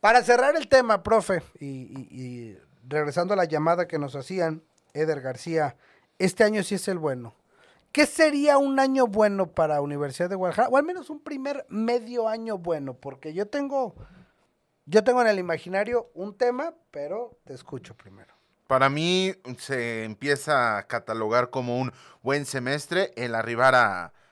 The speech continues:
Speaker 2: a semifinales. A partir de semifinales, para mí ya rozas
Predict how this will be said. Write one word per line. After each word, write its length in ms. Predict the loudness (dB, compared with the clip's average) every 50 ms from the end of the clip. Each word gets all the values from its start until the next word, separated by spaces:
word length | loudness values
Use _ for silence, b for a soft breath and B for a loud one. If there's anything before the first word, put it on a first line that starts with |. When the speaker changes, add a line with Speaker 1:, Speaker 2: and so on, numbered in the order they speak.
| b b
Speaker 2:
a 140 | b -8 -8
semifinales. 720 | -6 -8 -10 -10 -10 -10 -10 -8 -8 -8 -8 -10 -12 -14
A 80 | -10 -8
partir 320 | -8 -8 -8 -8 -8 -8
de 100 | -8 -8
semifinales, 680 | -8 -10 -12 -14 -12 -12 -10 -6 -6 -4 -4 -6 -8 -10
para 200 | -10 -10 -10 -10
mí 160 | -10 -10 -4
ya 240 | -2 0 0 0 -2 -6
rozas 540 | -8 -6 -4 -4 -4 -2 -2 -2 -2 -2 -6